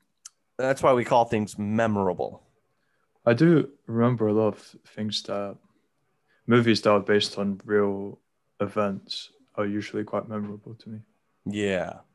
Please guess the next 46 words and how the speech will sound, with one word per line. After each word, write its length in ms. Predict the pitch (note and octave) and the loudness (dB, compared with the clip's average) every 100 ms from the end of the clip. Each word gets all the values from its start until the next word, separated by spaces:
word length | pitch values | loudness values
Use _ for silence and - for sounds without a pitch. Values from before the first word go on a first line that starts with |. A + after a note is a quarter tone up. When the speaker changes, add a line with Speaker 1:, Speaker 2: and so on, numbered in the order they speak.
| _ | _
Speaker 1:
yeah. 440 | F#2+ G2+ F#2 - - _ _ _ _ - | -4 -2 -2 -6 -14 _ _ _ _ -8
Easy 360 | A#2 A#2 A2+ | -4 -4 -4
to 80 | G2 | -2
relate 300 | F#2+ F#2+ G2 | -2 -2 -4
to. 140 | - | -6
We 180 | F#2 A2+ | -6 -2
love 360 | A2+ G2+ G2 F2+ | 2 4 2 0
those. 420 | E2+ F2 - - | -2 -2 -4 -12
Helena 320 | G2 G#2+ A2+ G2+ | -6 -4 -2 0
and 80 | |
I 120 | F#2 F2+ | 0 -2
love 280 | F2 F2+ | -4 -6
those. 400 | F2 F2+ E2+ - _ _ _ _ - _ - | -6 -8 -8 -14 _ _ _ _ -20 _ -2
Um, 440 | A2 G#2+ G2 F#2+ - _ _ _ _ _ - | 4 4 2 -4 -12 _ _ _ _ _ -10
but 240 | A#2+ - | -10 -6
this, 280 | B2 A#2 - _ _ _ | -6 -6 -10 _ _ _
one 180 | B2 C#3 | -4 0
of 80 | E3 | 0
the 80 | G#2+ | 0
best 240 | G#2+ - | -2 -2
parts 280 | A2+ G#2 - | -2 -2 -4
of 40 | |
the 60 | G2 | -2
movie 260 | G#2 G2+ | -2 -2
for 220 | F#2 F#2 F2 | -6 -8 -4
me, 540 | F2+ C3+ C3 G2 F#2+ _ _ _ _ _ _ | -2 0 -2 -4 -12 _ _ _ _ _ _
uh, 80 | A2 | -8
was 240 | G#2 C3 B2 | -2 -2 0
'cause 160 | D3+ | -2
I 140 | C3+ F3+ | 2 4
love 240 | F#3+ G3 | 6 4
the 80 | A2 | 2
whole 200 | A2+ G#2 | 2 2
movie. 280 | G#2 G2+ F2+ | 2 0 0
I 40 | |
love 240 | G#2+ C3+ A2+ | 2 2 2
the 60 | |
guy's 300 | G2 F#2+ F#2+ | -2 -2 -4
journey 360 | - F#2 F2+ E2+ | -6 -6 -4 -4
and 120 | D#2+ | -6
everything. 400 | D2 D2+ F2 F#2 | -8 -12 -10 -10
I 60 | F#2 | -8
think 220 | A#2+ - | -8 -10
it 80 | - | -12
was 120 | - | -12
great. 360 | - F2 C#2+ | -10 -10 -10